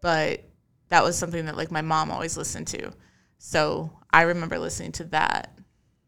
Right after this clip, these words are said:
um, as a kid a lot. And then, but I was always, like,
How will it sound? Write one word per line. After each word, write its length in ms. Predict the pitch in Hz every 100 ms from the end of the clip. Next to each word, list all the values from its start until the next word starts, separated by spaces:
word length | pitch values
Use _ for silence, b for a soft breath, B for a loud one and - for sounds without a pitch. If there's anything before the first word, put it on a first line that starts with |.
| _ -
um, 200 | 165 -
as 160 | 170
a 40 | 165
kid 420 | - 160 - 175 -
a 60 | -
lot. 360 | 160 127 - - _ _ _ _ _ _ _ _ _ _
And 220 | 185 175
then, 500 | 165 160 156 151 180 - -
but 120 | 185
I 60 |
was 140 | 175 175
always, 240 | 180 185
like, 340 | 170 156 -